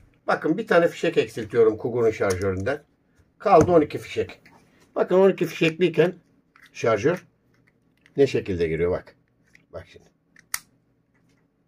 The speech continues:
Ne kadar rahat giriyor görüyor musun? O son fişeği bastığımda ille tabancanın şarjörünü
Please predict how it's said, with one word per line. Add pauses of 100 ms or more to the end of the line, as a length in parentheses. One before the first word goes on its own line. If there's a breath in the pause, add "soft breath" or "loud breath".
(120)
Ne
kadar
rahat
giriyor
görüyor
musun? (440 loud breath)
O
son
fişeği
bastığımda (640 soft breath)
ille
tabancanın
şarjörünü